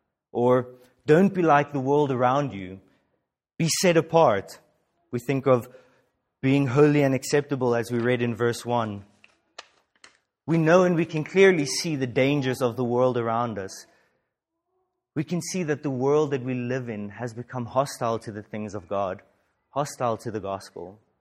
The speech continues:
Just in thinking, we can think about the rise of the L G B T Q movement. Not just overseas, but here in South Africa. We can see how corporations have bowed the knee.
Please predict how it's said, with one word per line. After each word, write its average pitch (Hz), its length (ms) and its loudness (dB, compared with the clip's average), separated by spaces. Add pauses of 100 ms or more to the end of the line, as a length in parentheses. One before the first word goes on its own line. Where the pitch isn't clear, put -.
(960)
Just 135 160 -8
in 143 120 -6
thinking, 131 400 -6
we 117 100 -6
can 117 180 -12
think 131 260 -10
about 117 320 -2
the 113 100 -6
rise 110 440 -2
of 107 180 -10 (240)
the 131 140 -8
L 120 160 -2
G 117 120 -8
B 120 200 -6
T 120 160 -8
Q 120 280 -4
movement. 101 600 -6 (1700)
Not 156 200 2
just - 320 -6
overseas, 131 640 -4
but 117 180 -10
here 131 160 -2
in 139 120 -4
South 120 200 -4
Africa. 113 560 -6 (880)
We 120 100 -6
can 135 180 -4
see 143 180 -6
how 123 360 4
corporations 120 800 -4
have 107 140 -6
bowed 110 320 0
the 110 60 -8
knee. 101 440 -10